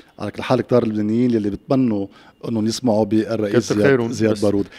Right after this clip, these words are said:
Speaker 2: بس هول، هول الكتار
Speaker 1: أي.
Speaker 2: اللبنانيين أو، أو قليل ما بعرف، آه، هيدا،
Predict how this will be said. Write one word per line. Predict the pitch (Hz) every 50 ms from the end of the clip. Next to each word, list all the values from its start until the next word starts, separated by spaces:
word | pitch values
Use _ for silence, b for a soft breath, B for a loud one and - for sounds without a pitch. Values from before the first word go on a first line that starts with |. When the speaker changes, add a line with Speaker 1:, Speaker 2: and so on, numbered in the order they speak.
| -
Speaker 2:
بس | 120 113 - 151
هول، | 175 196 170 151 127
هول | 127 156 180 160 139
الكتار | 127 - - 147 147 139
Speaker 1:
أي. | 117 110
Speaker 2:
اللبنانيين | 107 107 107 107 107 107 107 101 110 110 110
أو، | 113 107 107 110 -
أو | 135 127 143
قليل | 147 151 135 113 110
ما | 113 120
بعرف، | 110 110 98 98 107 - - - _ -
آه، | 117 117 107 98
هيدا، | 104 107 107 107